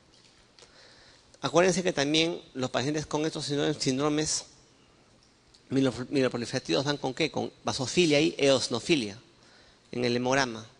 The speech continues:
Vas a encontrar de forma periférica vasofilia y eosinofilia, sobre todo en la leucemia amiloide crónica,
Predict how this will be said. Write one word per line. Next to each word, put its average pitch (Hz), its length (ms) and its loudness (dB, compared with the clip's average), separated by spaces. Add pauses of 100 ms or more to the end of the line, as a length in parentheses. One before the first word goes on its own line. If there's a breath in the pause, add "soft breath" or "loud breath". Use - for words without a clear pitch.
(640 soft breath)
Vas 135 160 -6
a - 20 -2
encontrar 147 260 -2
de 143 100 -2
forma 151 260 -2
periférica 151 540 0
vasofilia 139 580 -2
y 156 160 -2
eosinofilia, 117 840 -4 (440 soft breath)
sobre 120 300 -4
todo 143 200 -2
en 143 180 0
la 151 180 0
leucemia 127 440 -2
amiloide 127 340 -2
crónica, 117 460 -4